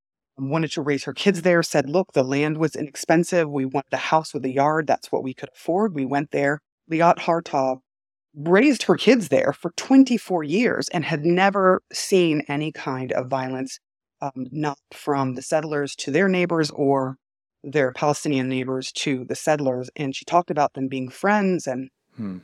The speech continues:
Speaker 1: but this has all changed because of October seventh, even though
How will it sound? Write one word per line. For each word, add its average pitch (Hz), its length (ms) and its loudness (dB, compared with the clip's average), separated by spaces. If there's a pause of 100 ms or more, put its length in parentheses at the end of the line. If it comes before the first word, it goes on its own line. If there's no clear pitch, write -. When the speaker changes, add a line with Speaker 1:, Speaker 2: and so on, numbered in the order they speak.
Speaker 1:
but 151 300 0
this 196 160 6
has 185 120 0
all 165 160 2
changed 175 500 0
because 135 300 -6
of 123 80 -10
October 135 400 -6
seventh, 139 360 -2
even 185 320 2
though 151 420 6